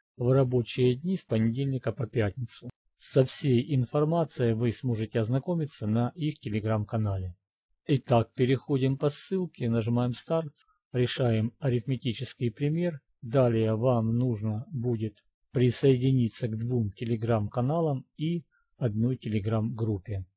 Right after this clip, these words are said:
После этого отправляете свой адрес кошелька Waves,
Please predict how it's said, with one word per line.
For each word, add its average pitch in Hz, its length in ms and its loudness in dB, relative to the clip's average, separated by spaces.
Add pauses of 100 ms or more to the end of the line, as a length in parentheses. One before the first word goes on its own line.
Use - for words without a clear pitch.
(300)
После 127 500 4
этого 123 520 2
отправляете 120 880 0
свой 120 420 -2
адрес 104 400 -2
кошелька 117 480 -6
Waves, 117 580 -2